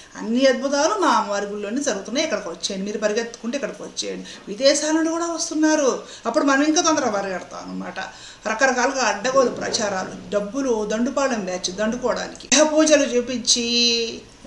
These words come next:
ఆ, వ్రతాలకి లేదంటే పండగలకి నైవేద్యాలు వండి చూపించి, "మేము మహాభక్తురాండ్రం" అని బయటకు చెప్పుకుంటూనే వాటికి ఎడిక్ట్ అయిన తర్వాత మహిళలే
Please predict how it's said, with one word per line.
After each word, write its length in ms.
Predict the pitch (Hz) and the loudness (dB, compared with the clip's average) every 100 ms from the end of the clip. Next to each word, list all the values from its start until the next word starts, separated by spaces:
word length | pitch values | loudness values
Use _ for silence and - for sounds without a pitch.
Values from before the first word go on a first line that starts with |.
| 240 | 0
ఆ, 160 | 247 | 2
వ్రతాలకి 1040 | 240 247 240 269 262 233 233 240 240 233 233 - - 240 | 4 4 4 4 4 2 -2 -2 0 -2 -6 -14 -4 0
లేదంటే 300 | 247 247 240 | 2 4 2
పండగలకి 600 | 247 240 247 233 214 233 | 2 2 2 0 -2 0
నైవేద్యాలు 580 | 240 247 240 208 214 | 2 4 4 4 2
వండి 140 | 214 214 | 2 -2
చూపించి, 460 | 226 202 214 254 | -6 -8 -6 -4
"మేము 140 | 247 233 | -2 -2
మహాభక్తురాండ్రం" 1040 | 208 208 262 214 - 262 240 233 214 214 - | -4 0 2 2 -2 -2 0 -2 -2 -4 -6
అని 100 | 208 | -8
బయటకు 280 | 190 208 226 | -4 -2 -2
చెప్పుకుంటూనే 680 | 233 208 - 233 226 254 330 - - - - - | -4 -6 -8 -6 -2 2 2 0 -8 -20 -20 2
వాటికి 360 | 254 269 254 240 | 4 6 6 2
ఎడిక్ట్ 260 | 240 311 | 2 2
అయిన 180 | 277 254 | 0 2
తర్వాత 340 | 240 247 269 262 | 2 2 0 0
మహిళలే 520 | 226 220 240 262 | -2 -2 0 0